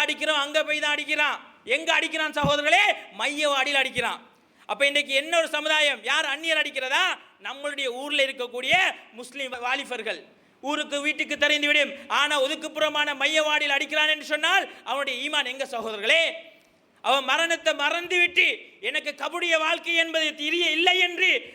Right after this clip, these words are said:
அவன் இன்றைக்கு எப்படியெல்லாம் இன்றைக்கு அட்டூழியம் நடக்குது உலகத்துல. இன்றைக்கு சகோதரர்களே பாருங்க, இன்றைக்கு நம்மளுக்கு மரணம் என்ற சிந்தனையே கிடையாது. நம்மளுக்கு கபருடைய வாழ்க்கை என்பது நிச்சயம் இருக்கிறது என்பது தெரியாது.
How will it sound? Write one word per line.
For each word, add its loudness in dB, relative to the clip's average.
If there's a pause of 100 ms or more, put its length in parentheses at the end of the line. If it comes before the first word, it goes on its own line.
அவன் -2
இன்றைக்கு -2
எப்படியெல்லாம் 0
இன்றைக்கு 0
அட்டூழியம் 0
நடக்குது -2
உலகத்துல. -2 (460)
இன்றைக்கு -2
சகோதரர்களே 4
பாருங்க, 0 (220)
இன்றைக்கு -6
நம்மளுக்கு -4
மரணம் 0
என்ற 0
சிந்தனையே 2
கிடையாது. 0 (500)
நம்மளுக்கு -2
கபருடைய 2
வாழ்க்கை 0
என்பது 0
நிச்சயம் -2
இருக்கிறது 0
என்பது -2
தெரியாது. 2